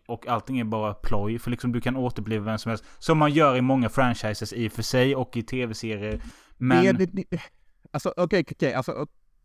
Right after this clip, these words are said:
Speaker 2: till filmseriens försvar så har de sagt att detta utspelar sig efter alla uppföljare.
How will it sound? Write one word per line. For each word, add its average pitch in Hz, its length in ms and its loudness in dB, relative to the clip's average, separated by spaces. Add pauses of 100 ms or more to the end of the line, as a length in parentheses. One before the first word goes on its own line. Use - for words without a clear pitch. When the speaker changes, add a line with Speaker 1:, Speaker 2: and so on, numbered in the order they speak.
(240)
Speaker 2:
till 185 320 2 (340)
filmseriens 160 540 0
försvar 117 520 -2
så - 120 -4
har 123 80 0
de 123 100 0
sagt - 340 -4
att 110 120 -10
detta 123 380 -2
utspelar 123 420 -2
sig - 200 -8
efter - 420 -6
alla 117 300 0
uppföljare. 101 640 -6